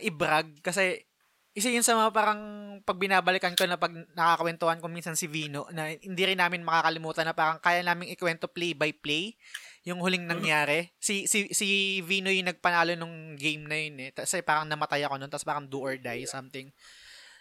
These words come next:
Speaker 1: Ah,
Speaker 2: Right.
Speaker 1: wala lang, naka-, naka-, nakakatawa lang. Ika-, ikaw ba, Pin? Naglaro ka din ba dun sa, ano, kala Kuya Edward?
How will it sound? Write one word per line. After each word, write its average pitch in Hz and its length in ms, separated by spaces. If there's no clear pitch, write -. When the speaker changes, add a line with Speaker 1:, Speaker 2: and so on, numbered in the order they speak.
Speaker 1:
Ah, 170 560
Speaker 2:
Right. - 80
Speaker 1:
wala 220 80
lang, 185 160
naka-, 180 160
naka-, 180 240
nakakatawa 175 560
lang. 143 160
Ika-, 233 240
ikaw 277 160
ba, 269 80
Pin? 220 160
Naglaro 247 320
ka 254 80
din 233 160
ba 180 80
dun 196 140
sa, 208 100
ano, 160 160
kala 202 240
Kuya 190 160
Edward? 151 400